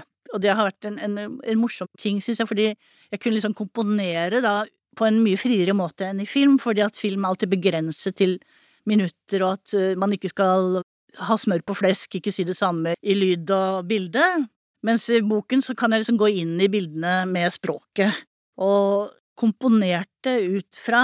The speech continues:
forskjellige sånn, <laughs> man kunne ikke si tvangstanker eller hypoteser. Den ene er at alle steder har en hukommelse. Det er en sånn, eh, hypotese jeg har, og en annen er at det alltid finnes vitner. Jeg fant en lommebok etter min far som ikke var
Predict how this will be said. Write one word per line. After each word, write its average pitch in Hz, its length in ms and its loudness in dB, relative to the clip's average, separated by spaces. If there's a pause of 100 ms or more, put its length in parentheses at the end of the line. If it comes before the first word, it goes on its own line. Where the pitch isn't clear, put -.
(320)
forskjellige 208 480 0
sånn, 190 220 -2 (420)
<laughs> 247 440 2
man 190 120 -4
kunne 180 220 -4
ikke - 80 -18
si 185 180 -6
tvangstanker 185 720 -2
eller 202 140 -4
hypoteser. 202 580 -4
Den 226 160 0
ene 190 160 0
er 170 140 -2
at - 80 -14 (160)
alle 208 180 2
steder 214 380 -2
har 180 180 0
en 220 80 0
hukommelse. 196 640 -4 (500)
Det 214 120 0
er 208 180 0 (120)
en 208 140 -4
sånn, 202 360 0
eh, 202 320 -4
hypotese 208 500 -6
jeg 185 100 -4
har, 302 160 2
og 302 80 0
en 277 80 2
annen 196 220 0
er 202 100 -4
at - 60 -8
det 226 100 -4
alltid 185 280 -6
finnes 180 320 -2
vitner. 190 600 -2
Jeg - 320 -20
fant 208 240 -2
en 226 120 2
lommebok 202 680 0
etter 208 180 -6
min 214 120 -4
far 214 280 2
som 226 120 -12
ikke 202 480 -4
var 190 240 2